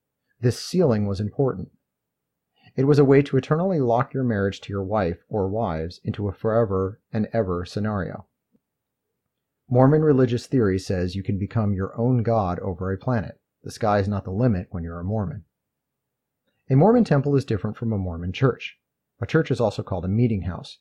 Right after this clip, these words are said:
used for weekly worship services. A temple is a building dedicated as a holy house of God, reserved for unique forms of worship, including ceremonies for the dead, and is the place where your spouse, spouses,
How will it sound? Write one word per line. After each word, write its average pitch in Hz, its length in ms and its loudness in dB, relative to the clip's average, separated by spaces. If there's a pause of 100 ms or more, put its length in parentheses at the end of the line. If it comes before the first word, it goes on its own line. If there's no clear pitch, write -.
(100)
used 101 320 -4
for 113 160 -4
weekly 107 320 -4
worship 95 420 -6
services. - 600 -14 (720)
A 101 60 -4
temple 156 360 4
is 104 100 2
a 107 40 0
building 98 340 0
dedicated 92 580 -2
as 87 140 -6
a 87 120 -6
holy 131 400 2
house 90 280 -6
of - 100 -12
God, 120 300 0
reserved 92 400 -4
for 98 80 -4
unique 92 380 -2
forms 107 300 -4
of 92 80 -6
worship, 95 420 -4
including 90 360 -6
ceremonies 101 640 -2
for 104 120 -8
the 113 80 -4
dead, 87 300 -6 (540)
and 113 120 0
is 101 80 0
the 110 80 0
place 139 360 4
where 110 140 2
your 101 320 -2
spouse, 98 680 -4
spouses, - 680 -4